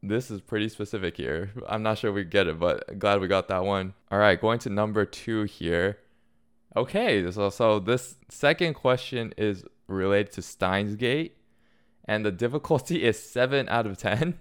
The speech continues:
<laughs> which is pretty high, but we only get one point for this as well. The question is, in Steins Gate, similar to how Okabe gives Amane Suzuha the nickname of part-time warrior, what is the nickname that Okabe gives Kiryu Moeka?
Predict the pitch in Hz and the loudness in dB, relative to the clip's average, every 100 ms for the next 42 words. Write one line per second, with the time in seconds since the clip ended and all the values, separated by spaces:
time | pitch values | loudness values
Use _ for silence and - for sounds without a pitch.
0 | - - - 113 98 98 - _ 135 131 | -12 -16 -4 -2 0 -4 -6 _ -6 -2
1 | 107 92 123 131 110 117 127 147 160 135 | 2 4 2 2 2 4 6 6 4 6
2 | 135 104 120 120 - 104 117 123 123 98 | 6 6 4 4 -2 -2 0 0 0 -4
3 | 87 92 120 - _ _ _ _ _ 101 | -2 0 -2 -4 _ _ _ _ _ -6
4 | - 127 - 135 117 101 - - 135 147 | 0 0 0 -2 -2 -2 -4 -4 -4 -4
5 | - 110 117 113 92 85 82 - _ _ | -2 0 2 -2 -2 0 0 -2 _ _
6 | _ _ - - 135 165 175 175 135 139 | _ _ -12 -2 0 0 0 0 2 2
7 | - - 117 127 123 120 120 95 104 104 | 2 0 0 0 0 2 0 0 0 0
8 | 101 - _ 104 113 113 113 113 110 - | 0 -10 _ 0 2 0 0 -2 -4 -6
9 | 113 98 90 85 85 90 98 - 113 107 | -4 -2 0 0 0 -2 -4 -4 -6 -4
10 | 95 - - 117 - - 120 107 95 80 | -4 -6 -2 -2 -2 -2 0 0 0 -2
11 | 92 98 76 69 98 _ _ _ _ - | 2 2 0 -2 -4 _ _ _ _ -2
12 | 92 127 139 95 92 98 113 107 101 95 | 2 2 2 -2 0 -2 -2 -2 0 0
13 | - 98 98 98 95 90 87 92 85 - | 0 0 -2 -2 -2 -2 -2 -4 -4 -8
14 | - 95 90 90 85 80 80 - - - | -12 -8 -4 -2 -4 -6 -8 -8 -12 -12